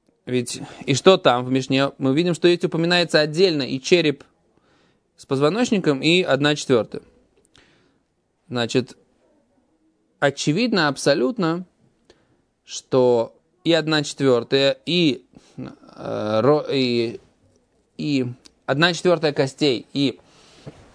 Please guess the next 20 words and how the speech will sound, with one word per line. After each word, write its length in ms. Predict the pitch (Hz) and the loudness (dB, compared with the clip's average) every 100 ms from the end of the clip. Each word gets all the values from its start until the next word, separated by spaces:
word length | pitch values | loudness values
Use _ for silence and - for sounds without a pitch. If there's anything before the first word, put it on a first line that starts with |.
| - - _ _ _ _ _ _ _ _ - - _ | -20 -20 _ _ _ _ _ _ _ _ -20 -20 _
череп 320 | - 165 156 | 4 4 4
с 20 | - | 0
позвоночником — 720 | 139 147 233 220 170 139 - | -2 0 -2 -2 -2 -2 -2
это 240 | 151 160 | -2 2
неравное 680 | 156 160 180 156 151 151 139 | 2 2 4 4 2 0 -2
количество 380 | 131 123 - 120 | -2 -2 -2 0
костей. 420 | 127 - - - _ _ _ _ _ _ - - - - _ _ _ - 127 | -2 -2 -10 -12 _ _ _ _ _ _ -20 -20 -20 -20 _ _ _ -18 -6
Получается, 960 | - 123 196 233 233 185 165 143 139 - - - - | 0 2 4 4 2 0 2 2 0 -4 -18 -20 -18
что 360 | 139 - 120 131 - _ _ _ _ _ _ _ | -4 0 0 -2 -16 _ _ _ _ _ _ _
в 140 | - 120 | -8 -2
Мишне, 360 | 135 - 180 | -2 0 0
чтобы 200 | 143 120 | 0 -2
сказать, 360 | 110 127 135 147 | -2 0 2 0
что 140 | - | -2
в 40 | 110 | -6
ней 200 | 113 107 | -4 0
есть 240 | 147 147 | 0 0
смысл 360 | 156 156 147 107 | 0 0 0 0
в 60 | |
обоих 520 | 113 127 139 113 - | 0 2 2 2 -2